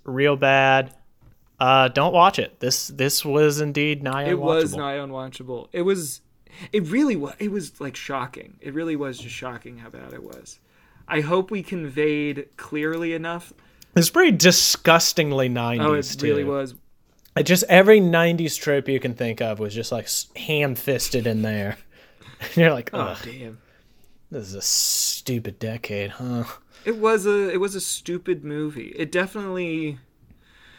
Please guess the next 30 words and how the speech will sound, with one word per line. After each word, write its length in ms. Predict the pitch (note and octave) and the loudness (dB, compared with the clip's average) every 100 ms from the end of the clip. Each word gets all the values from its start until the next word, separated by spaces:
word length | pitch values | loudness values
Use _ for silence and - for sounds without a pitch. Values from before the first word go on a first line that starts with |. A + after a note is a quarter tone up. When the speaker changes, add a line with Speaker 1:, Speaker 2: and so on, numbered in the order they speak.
| _ _ _ _ _ _ _ _ | _ _ _ _ _ _ _ _
Speaker 2:
uh, 320 | D#3+ D#3+ D3 C#3 | -2 0 -2 -2
I 120 | E3+ | -2
hope, 280 | E3+ F3+ - | 2 2 2
I 280 | E3 D3+ D3 | 0 0 0
hope 260 | D3 D#3+ D#3 | -2 -6 -6
any 260 | D3+ C#3 C#3+ | -8 -8 -8
of 140 | B2 | -8
what 260 | B2+ B2+ A#2+ | -8 -8 -10
this 260 | - B2+ B2 | -12 -12 -10
episode 400 | A#2 A#2+ - B2 | -12 -12 -12 -10
was 240 | B2 B2+ | -8 -10
made 260 | B2 A2+ A2 | -10 -14 -12
sense 300 | A#2 A2+ A2+ | -14 -14 -16
to 100 | G#2 | -14
listen 320 | A2 A2 G2+ | -14 -14 -16
to, 220 | - - - | -18 -18 -18
honestly, 440 | - - - - - _ | -20 -20 -20 -20 -20 _
because 640 | - A2+ C3+ C3 B2+ A#2 - _ D3+ | -18 -10 -6 -4 -6 -8 -14 _ -14
my 300 | C#3+ D3+ D#3 | -4 -2 0
biggest 360 | E3+ F#3+ F#3 | 0 -2 -4
fear 480 | - C#3+ C#3 D3 D#3+ | -8 -2 2 2 2
Speaker 1:
Maybe. 160 | E3 - | 0 0
Speaker 2:
with 160 | C#3 C#3 | 0 0
us 180 | C3 | -2
making 380 | C3+ C3+ D3 C#3+ | -6 -8 -6 -8
this 220 | C#3 C#3 | -8 -10
the 180 | - C3 | -8 -8
show 540 | - B2 A#2+ A#2+ C3+ D3 _ _ _ - | -6 -6 -6 -6 -8 -12 _ _ _ -6
is 240 | C3 A#2+ | -4 -4
that 420 | B2+ B2+ B2 A#2+ | -4 -4 -4 -8